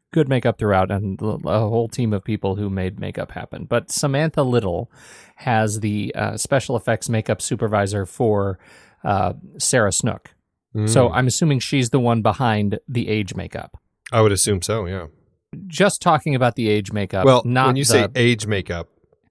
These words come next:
Speaker 1: Uh, not the age makeup. I say age makeup. Why would I do that? It's like she makes her, it, sh-, yes, she makes her a man, and I guess an old man. So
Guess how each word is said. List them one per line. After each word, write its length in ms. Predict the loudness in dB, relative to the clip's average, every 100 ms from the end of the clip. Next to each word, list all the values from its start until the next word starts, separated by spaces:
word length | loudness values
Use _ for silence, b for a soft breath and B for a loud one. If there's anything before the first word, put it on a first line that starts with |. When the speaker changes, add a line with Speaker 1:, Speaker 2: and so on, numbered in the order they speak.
| -4
Speaker 1:
Uh, 100 | 2
not 240 | 4 4 4
the 120 | 2
age 220 | 2 2
makeup. 320 | 0 0 -2 0
I 100 | 0
say 260 | 2 4
age 240 | 4 2 -2
makeup. 320 | -2 -4 0
Why 160 | 2
would 100 | 4
I 60 | 2
do 180 | 2 0
that? 180 | 0 -4
It's 160 | -4 -2
like 160 | -2
she 160 | -2 -2
makes 240 | 0 0
her, 180 | 0 -2 -2
it, 400 | -6 -4 -8 -4
sh-, 80 |
yes, 240 | 2 2 2
she 120 | 0
makes 200 | 0 2
her 100 | 2
a 60 | 4
man, 340 | 4 2 0 0
and 180 | -2 0
I 100 | -2
guess 260 | 2 2 2
an 120 | 2
old 280 | 4 2 2
man. 280 | -2 -4 -12 _ _ _
So 340 | -2 0 2